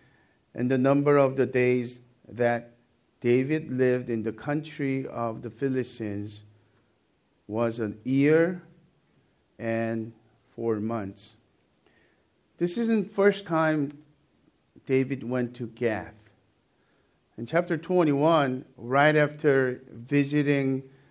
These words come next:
high priest Ahimelech and getting help, some bread, and the sword of Goliath,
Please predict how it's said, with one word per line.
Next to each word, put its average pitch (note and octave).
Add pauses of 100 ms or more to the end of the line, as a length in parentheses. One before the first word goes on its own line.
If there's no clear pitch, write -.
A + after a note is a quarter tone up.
(800)
high D#3+
priest C#3 (460)
Ahimelech C3+ (200)
and A#2
getting C3
help, C#3 (600)
some C3
bread, C#3 (840)
and A#2 (100)
the A#2
sword D3+
of C3+
Goliath, C3